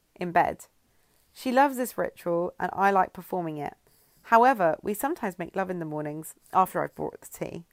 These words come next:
and she pauses to finish her cup before it goes cold. For me, it kills the moment. I'm sure our love life would be much more passionate if she didn't take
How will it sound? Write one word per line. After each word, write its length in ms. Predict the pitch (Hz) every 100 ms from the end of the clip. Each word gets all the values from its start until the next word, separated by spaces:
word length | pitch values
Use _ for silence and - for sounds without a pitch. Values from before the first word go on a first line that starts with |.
| _ _ _ _ _
and 160 | 220 196
she 120 | 254
pauses 480 | - 285 302 294 285
to 100 | 240
finish 360 | - 240 247 -
her 120 | 220
cup 380 | - 165 - - -
before 360 | - 185 180
it 100 | -
goes 280 | 170 151 160
cold. 540 | - 175 165 156 160 _ _ _ _ _ _
For 140 | - 254
me, 480 | 240 302 240 269 302 _ _ _ _
it 160 | 208 -
kills 360 | - 214 196 -
the 120 | 180
moment. 500 | 175 165 160 147 - _ _ _ _
I'm 100 | 214
sure 200 | 208 262
our 100 | 262
love 200 | 240 208
life 280 | 208 196 196
would 100 | 185
be 120 | 190
much 360 | 196 226 - -
more 160 | 208
passionate 480 | 196 190 185 180 160 -
if 80 | -
she 120 | -
didn't 340 | 170 190 196 -
take 440 | - 160 - _